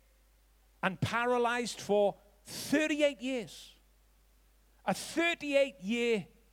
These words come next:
problem. A thirty-eight year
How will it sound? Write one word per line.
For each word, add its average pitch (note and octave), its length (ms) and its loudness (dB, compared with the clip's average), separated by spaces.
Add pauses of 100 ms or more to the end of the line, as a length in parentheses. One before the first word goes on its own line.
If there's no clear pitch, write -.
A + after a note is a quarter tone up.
(520)
problem. F#3+ 580 0 (680)
A E3 80 -2
thirty-eight C4+ 840 -2
year G3 520 0